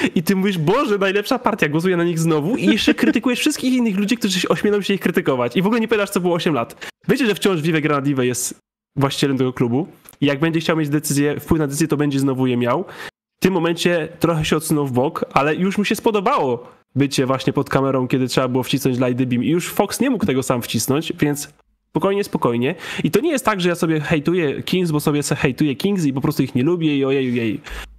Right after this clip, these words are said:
Chodzi o to, że drużyna, która była, e, tak niezdrowa przez tak dużo, bo to jest kilkanaście lat, kiedy oni byli niezdrowi, to są złamane kariery zawodników i trenerów.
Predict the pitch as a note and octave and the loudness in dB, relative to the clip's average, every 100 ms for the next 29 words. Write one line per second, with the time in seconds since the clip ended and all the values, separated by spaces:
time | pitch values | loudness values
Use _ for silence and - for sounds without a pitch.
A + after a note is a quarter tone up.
0 | _ - A3 A3 F3 B2 A#2 A2+ B2 C3 | _ -2 0 0 0 0 -2 0 0 0
1 | D3+ F3+ - D3 C3+ C#3+ D3 C#3+ C#3 - | 0 -2 0 -2 0 0 0 0 -2 -4
2 | B2 A#2+ A#2 A2+ A2+ - E3+ - - C3+ | -2 -2 0 -2 -4 -4 -4 -2 -2 0
3 | E3 C#3 C#3+ C3 A2+ A#2 - B2+ - D#3+ | 0 0 0 0 0 -2 -2 -2 0 0
4 | C3+ C3 B2 A2 - - C#3 B2+ A#2+ A2+ | 0 0 0 -2 -4 -2 -2 0 -2 -2
5 | - G#3+ F#3+ - C3 B2+ B2+ B2 B2+ C3 | 0 0 0 -2 -2 0 0 -2 -2 0
6 | B2+ B2+ A#2 A#2+ G3 - - - G3 E4+ | 0 0 0 -2 -4 -10 -12 -4 0 2
7 | D4+ A3+ F#3+ F#3 F#3+ E3+ D#3 D3+ D3+ C#3+ | 2 2 0 0 0 0 2 0 0 0
8 | C3 B2+ C3 F3 - D4+ F#3+ A#2 - | -2 0 0 -2 0 0 0 -2 -8